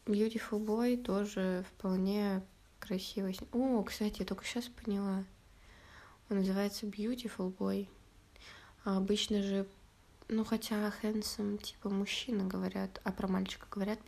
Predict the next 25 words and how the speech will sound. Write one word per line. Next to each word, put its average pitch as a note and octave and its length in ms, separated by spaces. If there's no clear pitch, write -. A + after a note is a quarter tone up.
beautiful. G3 240
Потому - 180
что - 140
вроде G#3+ 200
как G#3+ 180
в - 40
английском G#3 480
же, G3+ 260
ну, A3+ 80
не G3+ 120
говорят G3 360
там F#3 340
beautiful F#3+ 460
man, F#3 300
говорят F#3 320
же F#3 320
handsome G#3+ 520
man. F#3 300
А, F#3 500
так, F#3+ 160
все, - 180
ладно. F3+ 360
Душнила F#3 440
Арина, G3+ 400
hello. G3+ 460